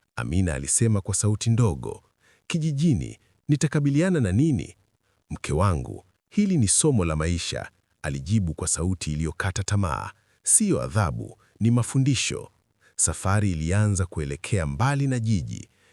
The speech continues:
Njia za lami zilirahisika hadi kupotea kwenye barabara za mashamba zilizojaa vumbi. Kila milima, kila mto, kila mnyororo wa miti ilimfanya Amina kuhisi mbali zaidi na urithi wake wa kifahari.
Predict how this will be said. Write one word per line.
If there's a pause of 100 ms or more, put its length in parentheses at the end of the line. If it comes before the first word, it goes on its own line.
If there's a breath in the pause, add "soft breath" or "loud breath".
(120)
Njia
za
lami
zilirahisika
hadi
kupotea
kwenye
barabara
za
mashamba
zilizojaa
vumbi. (480 soft breath)
Kila
milima, (320 soft breath)
kila
mto, (300 soft breath)
kila
mnyororo
wa
miti (240 soft breath)
ilimfanya
Amina
kuhisi
mbali
zaidi
na
urithi
wake
wa
kifahari.